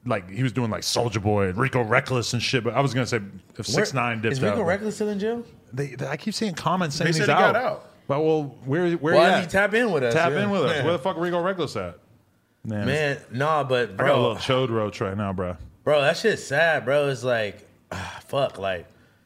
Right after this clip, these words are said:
Speaker 2: 'cause we don't know what happened. Like, he could, he coulda really been saving his own life. Like, the nigga, like,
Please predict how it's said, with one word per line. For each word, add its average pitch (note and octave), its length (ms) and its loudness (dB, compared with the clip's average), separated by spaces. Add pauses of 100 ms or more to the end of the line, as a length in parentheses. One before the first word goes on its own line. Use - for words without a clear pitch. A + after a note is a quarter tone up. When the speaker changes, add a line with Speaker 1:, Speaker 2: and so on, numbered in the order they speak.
(600)
Speaker 2:
'cause E3 140 -2
we F3+ 140 2
don't B3 180 2
know A3+ 140 4
what F#3 180 6
happened. E3+ 400 -2
Like, D3 160 0
he G3+ 100 -2
could, G#3 200 2
he F#3+ 140 0
coulda C4+ 260 2
really G#3+ 240 0
been F3 160 -4
saving F#3+ 340 0
his D#3+ 120 -4
own E3 220 -2
life. D#3 300 0
Like, A#2+ 200 0
the A#2 60 -10
nigga, F#3+ 300 -4
like, A#2+ 320 -2